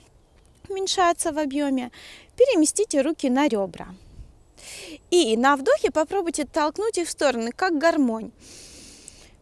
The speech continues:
То есть сначала мы начинаем от пупка и затем продолжаем с ребрами. На выдохе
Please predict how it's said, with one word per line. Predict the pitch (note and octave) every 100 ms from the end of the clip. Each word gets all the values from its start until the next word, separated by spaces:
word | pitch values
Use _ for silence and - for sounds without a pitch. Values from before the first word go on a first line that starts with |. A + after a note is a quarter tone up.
| -
То | B3
есть | A#3
сначала | C#4+ D4 C#4+ A#3
мы | B3
начинаем | A#3 - B3 G#3+ G3+ -
от | D#4+ -
пупка | C4+ - - A#3 F#4
и | C#5+
затем | F4 E4 G#4+ G#4+
продолжаем | D#4 C4+ C#4+ C#4+ D4+ C#4
с | C4
ребрами. | G#3+ G#3+ F#3+ - G#3
На | A#3 B3+
выдохе | E4+ A#4+ A#4